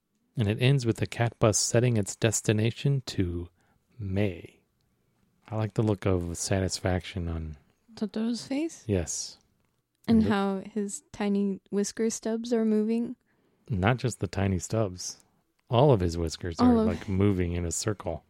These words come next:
Speaker 2: Yeah.
Speaker 1: He's back to five whiskers
Speaker 2: Mm-hmm.
Speaker 1: on each side.
Speaker 2: I don't know. On one side,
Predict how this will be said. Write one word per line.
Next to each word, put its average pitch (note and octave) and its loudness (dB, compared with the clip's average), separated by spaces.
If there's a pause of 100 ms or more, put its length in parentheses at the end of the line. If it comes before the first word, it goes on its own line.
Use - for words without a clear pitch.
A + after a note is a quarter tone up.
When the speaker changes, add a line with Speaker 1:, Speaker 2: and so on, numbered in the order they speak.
(120)
Speaker 2:
Yeah. A3 2 (460)
Speaker 1:
He's F2+ -4
back G#2 2
to G#2 0
five E2 -2
whiskers - -8 (200)
Speaker 2:
Mm-hmm. G#3 2 (320)
Speaker 1:
on F#2 0
each - -8 (200)
side. - -14 (400)
Speaker 2:
I A3 -8
don't A3 -2
know. G#3 -4 (420)
On G3+ 2
one A#3 4
side, - -10